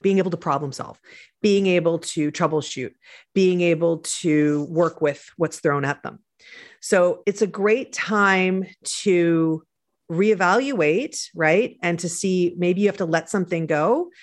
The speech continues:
that isn't working for you, but also really keep an eye out for those opportunities for change and for great change, and embrace the chaos that might come with it, because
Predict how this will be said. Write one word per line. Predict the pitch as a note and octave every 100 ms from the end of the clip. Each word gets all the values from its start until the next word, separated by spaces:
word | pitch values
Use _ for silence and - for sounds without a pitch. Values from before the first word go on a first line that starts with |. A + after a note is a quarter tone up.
| _
that | F3
isn't | F3+ E3 D#3
working | D#3+ A#3 A#3+
for | C4+
you, | C#4 D#4 F4 - - - - _ _ -
but | A3 E3 - _ _
also | G3+ A#3+ A#3+ F#3+ E3+ D#3+ _ - A3
really | F3 G#3+ B3 C#4
keep | - B3+
an | G#3+
eye | G3 F#3+ F3+
out | D3 C#3 -
for | E3+
those | D#3+ D#3 D#3+
opportunities | F3+ F3+ F#3 E3+ F#3 E3+ E3+ F3 E3+
for | - D#3+
change | - F#3 E3 G3 A3+
and | E3+ D#3+
for | E3+
great | D3 E3+ E3+
change, | E3+ D#3 C3+ C3 C3+ - -
and | E3+ E3 E3
embrace | F3+ E3 D#3+ F3 A3+ -
the | G3+
chaos | A3 A3+ F#3 D3 F3
that | F3 E3
might | E3 E3
come | - F#4+
with | C4 -
it, | D#3 - - - _
because | G#3 G3+ G3 F#3